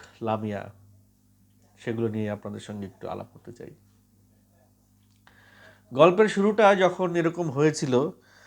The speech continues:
তখন তার সেই তিন চারটা লাইভ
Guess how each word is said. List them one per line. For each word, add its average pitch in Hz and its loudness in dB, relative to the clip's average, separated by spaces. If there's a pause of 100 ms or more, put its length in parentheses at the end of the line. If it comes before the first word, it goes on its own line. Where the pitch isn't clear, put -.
(360)
তখন 175 0 (840)
তার 160 6
সেই 151 -2
তিন 143 -12
চারটা 143 -4
লাইভ 123 4